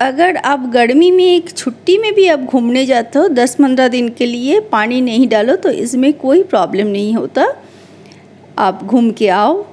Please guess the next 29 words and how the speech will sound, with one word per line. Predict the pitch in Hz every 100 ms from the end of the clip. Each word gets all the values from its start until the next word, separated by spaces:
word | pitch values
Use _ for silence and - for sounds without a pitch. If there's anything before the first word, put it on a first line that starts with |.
| - - -
फिर | - 392
इसमें | 392 269 226 214
पानी | 208 202 208
डालो, | 226 233 403 554 - - - - - - - - -
ये | 202 208
पौधे | 196 185 190 277 466 - - -
ख़राब | - 185 - 190
नहीं | 202 214
होगा, | 202 226 220 277 381 - -
ना | 214 185
सूखेगा, | - 180 - 233 220 254 381 - - - - -
ना | 190
मर | 185 190 202
जाएगा। | 233 277 285 294 330 415 - - - - - - - - - - -
सबसे | - - 359 370 - 415
अच्छा | - 226 - - 302 277
plant | 233 214 226 233 214
मुझे | 190 240
यही | - 190 233
लगते | 202 170 - 170
हैं। | 151 - - - - - -
और | 226
पूरे | 226 294 392 403
गर्मी | 277 233 233 285 339
फूलों | - 247 330 370
से | - 320
भरा | 247 202 180
रहता | 170 - 185
है। | 160 147 185